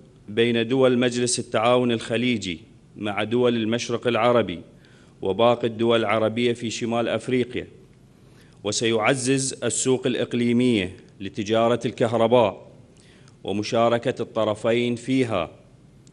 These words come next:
إضافة إلى مشاريع الطاقة المتجددة التي وصلت إلى مراحل متقدمة مع شركة أكوا باور.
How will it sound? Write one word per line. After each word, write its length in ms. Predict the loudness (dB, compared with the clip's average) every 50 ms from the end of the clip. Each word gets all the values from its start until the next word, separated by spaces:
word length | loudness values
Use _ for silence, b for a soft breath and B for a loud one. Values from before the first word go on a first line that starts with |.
| -10 -6 -4
إضافة 440 | 0 2 4 4 4 4 4 0 0
إلى 320 | 0 0 2 2 2 2
مشاريع 840 | 2 0 -2 0 0 2 2 4 2 2 2 0 0 -2 -4 -6 -6
الطاقة 480 | -6 -6 -2 0 2 2 2 2 0 -2
المتجددة 800 | -2 -2 -2 -2 -2 -2 0 0 0 0 -2 -4 -4 -4 -8 -10 -14 -20 -20 -20 -20 _ -20 -20 -20 -20 -20 -20 B B B B B B B B B B -6 -4
التي 380 | 0 0 0 0 0 0 0
وصلت 540 | 2 2 2 2 2 0 2 2 0 0 -2
إلى 280 | 0 2 4 4 4 4
مراحل 480 | 4 4 4 2 2 0 -2 -2 0
متقدمة 800 | 0 -2 -2 -4 -6 -4 0 2 0 2 0 -2 -4 -4 -4 -8 -10 -16 -20 -20 -20 -20 -20 -20 _ -10 -6
مع 240 | -4 -2 -2 -2
شركة 520 | -2 0 0 0 0 0 0 0 0 -2 -2 -2 -8 -12 -8 -6
أكوا 300 | -6 -4 -2 0 0 2
باور. 400 | 4 4 6 6 4 2 0